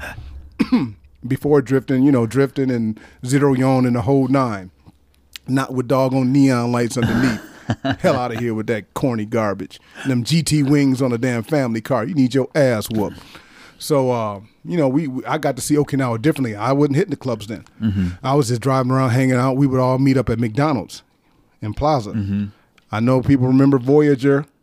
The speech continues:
Speaker 1: There's some people out there that remember Voyager in Plaza, in the McDonald's in Plaza. I know y'all remember. For those that been in Okinawa, that was the spot. And if you seen a bunch of half kids and a black man hanging out there,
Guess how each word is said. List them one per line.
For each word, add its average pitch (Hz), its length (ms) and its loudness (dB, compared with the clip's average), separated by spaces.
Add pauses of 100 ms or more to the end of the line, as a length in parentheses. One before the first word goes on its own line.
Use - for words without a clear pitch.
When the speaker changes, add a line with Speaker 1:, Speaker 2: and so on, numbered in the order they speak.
(120)
Speaker 1:
There's 104 200 -4
some 120 100 -2
people 139 260 2
out 139 140 2
there 143 140 4
that 147 100 2
remember 143 320 4
Voyager 139 540 4
in 135 80 2
Plaza, 139 560 0 (240)
in 107 80 -2
the 113 80 2
McDonald's 135 560 2
in 139 80 0
Plaza. 151 420 2
I 131 160 -2
know 117 120 0
y'all 123 260 2
remember. 139 400 2
For 120 100 -6
those 113 240 0
that 123 100 0
been 127 120 2
in 127 80 2
Okinawa, 131 600 2
that 104 160 -4
was 110 120 -4
the - 120 -10
spot. 147 400 -2 (320)
And 98 120 -12
if 101 100 -12
you 107 80 -4
seen 131 180 2
a 127 60 2
bunch 127 240 0
of 123 60 0
half 135 320 0
kids 139 240 2
and 127 100 0
a - 20 0
black 143 300 0
man 135 220 2
hanging 127 240 0
out 120 160 -2
there, 127 240 2